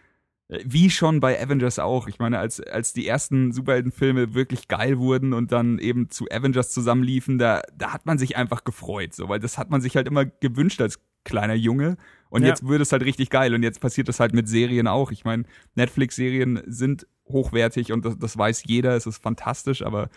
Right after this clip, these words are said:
Speaker 1: wie die jetzt zusammenlaufen zu Defenders-Serie, da freue ich mich einfach auf jeden Baustein und dann hinterher aufs große Ganze. Allerdings freue ich mich natürlich auch, au-, also ich denke, dass Sneaky Pete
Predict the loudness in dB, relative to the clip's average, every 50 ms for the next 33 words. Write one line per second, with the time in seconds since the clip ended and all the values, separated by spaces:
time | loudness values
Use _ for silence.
0 | -20 -20 _ -2 -2 0 2 4 4 4 2 2 -4 -4 -2 2 2 2 4 4
1 | 4 2 2 2 0 -2 -2 0 0 0 0 2 0 -2 -2 0 0 0 0 0
2 | -2 -2 -4 -4 -2 -2 0 0 0 -2 -2 -6 _ -20 -20 _ _ _ _ _
3 | _ _ _ _ 0 0 0 4 4 4 4 4 4 2 2 2 2 2 2 2
4 | 2 2 2 2 4 4 4 4 2 2 2 2 4 4 6 4 6 6 6 6
5 | 4 4 4 4 4 2 2 0 -2 -4 -2 -2 -2 -2 -2 -2 0 0 0 0
6 | 0 0 0 0 0 -2 _ _ _ -4 0 2 4 4 4 4 2 2 2 2
7 | 2 2 2 0 0 0 0 0 0 -2 -2 -2 0 0 0 0 0 -2 -4 -2
8 | 0 0 2 2 2 2 0 -2 -6 -8 -20 _ _ _ -2 0 2 2 2 2
9 | 2 0 0 0 0 -2 -2 -2 -2 -6 -10 -10 -10 -10 -10 -10 -12